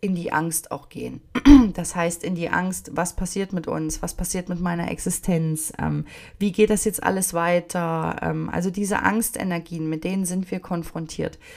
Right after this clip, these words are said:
Wichtig an der Stelle ist, du kannst die sehen, du kannst sie in deinem Umfe-, Umfeld auch wahrnehmen, aber gucke, wenn du auch mit in die Angst gehst, dass du herausfindest, warum. Was macht dir Angst?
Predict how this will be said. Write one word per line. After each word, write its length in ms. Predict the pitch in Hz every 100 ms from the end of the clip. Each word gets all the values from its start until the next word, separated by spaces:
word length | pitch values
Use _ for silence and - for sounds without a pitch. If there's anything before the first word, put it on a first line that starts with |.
| - -
Wichtig 400 | 226 - 226 -
an 100 | 196
der 120 | 196
Stelle 340 | - 202 208
ist, 360 | - 214 - - - _ _ _ _ -
du 100 | 202
kannst 380 | 247 247 -
die 100 | 190
sehen, 560 | 185 160 180 208 262 294 _ _ _ _ -
du 80 |
kannst 280 | - 208 -
sie 60 | 202
in 80 | 196
deinem 200 | 180 -
Umfe-, 360 | 208 - 202
Umfeld 400 | - 220 220 190
auch 160 | - -
wahrnehmen, 680 | 180 208 190 170 175 202 -
aber 220 | 180 185
gucke, 280 | - 226 190
wenn 160 | 180
du 140 | 190 208
auch 240 | 196 202
mit 140 | 202 185
in 120 | 185
die 160 | 180
Angst 380 | - 185 185 -
gehst, 360 | 196 220 - - - - -
dass 160 | 190 -
du 100 | 190
herausfindest, 760 | 190 170 180 - 202 185 175 170
warum. 400 | 170 160 160 165 _ _ _ _ -
Was 380 | 196 196 - -
macht 380 | 185 185 - -
dir 280 | 170 165 175 _ _ _ _
Angst? 500 | - 165 156 - -